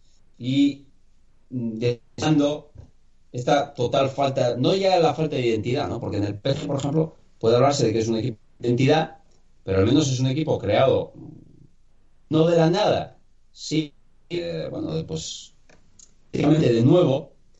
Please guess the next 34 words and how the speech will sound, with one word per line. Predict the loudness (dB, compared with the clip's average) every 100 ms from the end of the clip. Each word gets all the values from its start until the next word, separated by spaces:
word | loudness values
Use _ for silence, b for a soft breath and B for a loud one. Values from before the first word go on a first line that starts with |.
| -20 _
con | -6 -2
lo | 0
cual | 2 2
la | 2 0
identidad | 0 -2 -2 0
del | 0
P |
S | -2 -2
G | -2 -4
se | -8 -4
va | -2
creando, | 0 2 2 0 -4
¿no? | -8
Con | -6
el | -6
equipo, | -6 -6 -10
con | -10 -12 -12 -16 -20 -20 _ _ _ _ -20 -20
los | -14 -6
avatares | -4 0 2 2 0
del | -4
equipo, | -6 -8
para | -6 -6
bien | -6
o | -4
para | -4
mal. | -2 -4 -8 -20 -20 _ _ _ _ _ _ _ _ -2
Pero | 0 2
lo | 2
que | 2 0
hace | 0 0
el | 0
Matra | 0 0 0
Racing | 0 0 0 -2 -8 -20 -20 _ -20 _ _ _ _ _ -20 _
es | -10